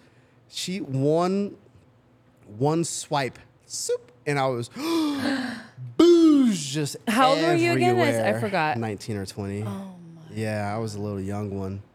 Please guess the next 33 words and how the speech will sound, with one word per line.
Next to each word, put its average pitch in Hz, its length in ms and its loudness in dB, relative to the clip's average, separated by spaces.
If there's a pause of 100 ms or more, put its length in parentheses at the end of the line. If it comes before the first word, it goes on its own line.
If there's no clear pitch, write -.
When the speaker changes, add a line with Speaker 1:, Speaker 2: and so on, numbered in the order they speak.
(680)
Speaker 1:
Yeah. 98 640 -6
Speaker 2:
So 170 60 -12
you 151 260 -4
didn't 175 280 -2
know, 147 120 -6
you 180 300 -2
were 208 180 0
exposed 160 840 -4
at 160 120 -8
such - 460 -8
a 160 40 -2
Speaker 1:
S-, 156 220 -4
Speaker 2:
young 139 200 0
Speaker 1:
at 139 40 -2
such 147 380 -4
a 143 40 0
young 139 300 2
Speaker 2:
age. 131 300 -4
Speaker 1:
age, - 60 -18 (100)
all 120 180 -4
these 101 240 -6
things. 90 460 -10 (580)
All 127 180 -4
the, 104 120 -12
poor 170 280 -2
me. 101 260 -4 (840)
Speaker 2:
No, 247 200 0
Speaker 1:
Poor 160 180 0
me. 139 60 0
Speaker 2:
seriously, 247 540 2
Speaker 1:
No, - 100 4
Speaker 2:
yeah. 196 240 4
Speaker 1:
yeah. 190 240 0